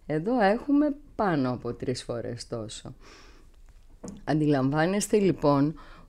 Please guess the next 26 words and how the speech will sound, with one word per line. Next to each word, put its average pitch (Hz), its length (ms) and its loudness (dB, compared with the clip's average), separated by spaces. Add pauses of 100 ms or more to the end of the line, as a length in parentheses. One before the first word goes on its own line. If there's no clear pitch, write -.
ότι 151 220 2
είναι 208 180 2
μια 190 260 2
σοβαρή 156 440 0
ιστορία, 123 600 0
αλλά 117 180 -4
αυτή 127 220 -8
η 175 40 -2
σοβαρή 156 380 -4
ιστορία, 156 500 -2
για 135 160 -2
να 127 100 -6
εφαρμοστεί, 127 840 -4 (440)
θέλει 196 840 6
συντονισμό 143 1120 0 (100)
των 139 200 0
πολιτικών 131 880 -4 (380)
και 185 160 6
σε 196 160 -2
επίπεδο 226 460 -2
κυβέρνησης 151 600 -2
και 254 200 2
σε - 200 0
επίπεδο 151 640 2
κυβέρνησης 139 720 2
και 147 320 0